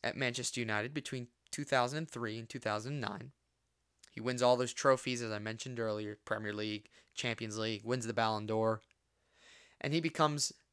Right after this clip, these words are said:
the breakout star, along with Lionel Messi, it has to be said, of the two thousands. And so now, after two thousand and nine,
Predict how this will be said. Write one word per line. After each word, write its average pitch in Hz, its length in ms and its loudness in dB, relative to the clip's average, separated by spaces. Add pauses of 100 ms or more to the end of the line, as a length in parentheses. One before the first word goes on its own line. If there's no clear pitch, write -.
(400)
the 139 80 -2
breakout 143 500 8
star, 117 540 6 (920)
along 147 320 12
with 135 180 2
Lionel 123 320 2
Messi, 120 380 2
it 101 60 -6
has 110 180 -4
to 110 80 -8
be 107 80 -6
said, 113 320 2 (380)
of 131 300 6 (300)
the 120 80 -4
two 127 180 -2
thousands. 117 560 2 (1300)
And 165 140 4
so 170 360 12 (720)
now, 143 640 8 (240)
after 139 260 0
two 208 220 4
thousand 147 500 4
and 120 240 -2
nine, 131 520 2